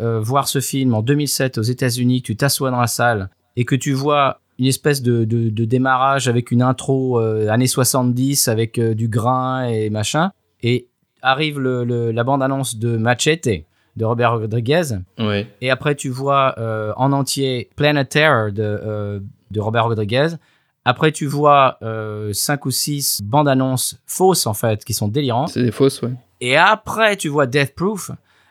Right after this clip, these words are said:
Speaker 1: Écoute, tu passes une soirée, mais extraordinaire, alors que si tu prends ton D V D Death Proof, que tu le mets, euh, chez toi,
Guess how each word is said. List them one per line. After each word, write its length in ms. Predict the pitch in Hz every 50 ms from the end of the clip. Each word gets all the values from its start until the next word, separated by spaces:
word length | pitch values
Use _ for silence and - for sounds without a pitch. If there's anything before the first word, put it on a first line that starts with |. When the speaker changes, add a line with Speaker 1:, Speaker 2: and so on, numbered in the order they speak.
| _
Speaker 1:
Écoute, 260 | 131 127 - - - 143
tu 160 | - 139 127
passes 240 | - 156 151 - 139
une 80 | 131
soirée, 440 | 127 - 151 143 135 135 156 170 175
mais 260 | 151 135 131 131 - -
extraordinaire, 1080 | 156 165 156 - - - - 156 160 151 143 131 131 131 127 135 147 175 185 175 127
alors 220 | 131 131 127 -
que 80 | - 131
si 220 | - - 160 151
tu 140 | - - 135
prends 180 | 131 - 147 139
ton 140 | - 135
D 120 | 131 143 139
V 100 | 139 147
D 120 | 147 143
Death 200 | 123 127 127 -
Proof, 220 | - - 151 139 -
que 80 | -
tu 160 | 110 - -
le 60 | 120 120
mets, 180 | 127 127 127
euh, 220 | 123 113 110 110 107
chez 180 | - - 113
toi, 320 | 104 131 135 147 175 175